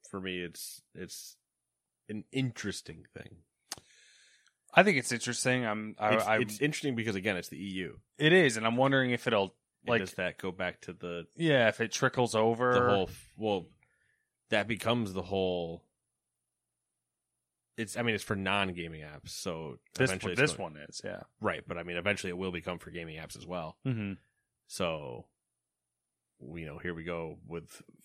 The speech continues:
Speaker 1: Fortnite again.
Speaker 2: Yeah.
Speaker 1: And, like, it, it's gonna start up again. Well, they're doing it. <laughs> It's basically gonna be the defense in court.
Speaker 2: Yep. We're gonna get a whole new round of lawsuits.
Speaker 1: Just give me the same judge.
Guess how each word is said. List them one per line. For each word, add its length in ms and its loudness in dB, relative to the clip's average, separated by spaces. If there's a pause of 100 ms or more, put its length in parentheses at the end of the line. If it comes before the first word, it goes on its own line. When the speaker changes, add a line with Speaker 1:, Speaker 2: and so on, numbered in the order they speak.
Speaker 1:
Fortnite 320 -4
again. 260 -14 (520)
Speaker 2:
Yeah. 160 -12 (220)
Speaker 1:
And, 100 -4
like, 160 -2
it, 160 -6
it's 220 -8
gonna 180 -8
start 240 0
up 100 0
again. 280 -4 (1120)
Well, 200 10
they're 240 12
doing 340 6
it. 260 2
<laughs> 60 -20 (1040)
It's 200 0
basically 460 0
gonna 140 0
be 120 -2
the 80 0
defense 400 -4
in 100 -6
court. 260 -12 (360)
Speaker 2:
Yep. 160 -2 (280)
We're 140 0
gonna 220 0
get 80 2
a 80 2
whole 560 4
new 280 4
round 680 2 (1000)
of 420 4
lawsuits. 520 0
Speaker 1:
Just 160 -4
give 140 0
me 80 0
the 60 -4
same 220 -2
judge. 320 -12